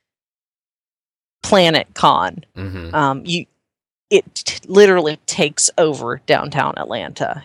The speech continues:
Speaker 1: Um,
Speaker 2: Mm-hmm.
Speaker 1: you can't go anywhere in downtown Atlanta without seeing people from the con.
Speaker 2: Mm-hmm.
Speaker 1: It's a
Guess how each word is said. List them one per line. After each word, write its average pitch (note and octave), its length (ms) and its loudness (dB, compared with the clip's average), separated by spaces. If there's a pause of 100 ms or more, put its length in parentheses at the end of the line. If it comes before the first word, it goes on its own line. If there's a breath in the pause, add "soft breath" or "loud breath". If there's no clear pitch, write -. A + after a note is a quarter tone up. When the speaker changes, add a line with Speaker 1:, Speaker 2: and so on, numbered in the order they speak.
Speaker 1:
Um, F#2 80 -10
Speaker 2:
Mm-hmm. B2+ 280 2
Speaker 1:
you D#3+ 180 -8
can't E3+ 340 -2
go D#3+ 320 4
anywhere D3 500 -2
in D3 120 -8
downtown C#3 420 -2
Atlanta C3+ 320 -6
without - 300 -4
seeing F3 320 2
people D3+ 280 -2
from C#3 180 -10
the C3+ 80 -6
con. C3 380 2 (120)
Speaker 2:
Mm-hmm. F#2+ 380 -8
Speaker 1:
It's D#3 260 4
a A2+ 120 0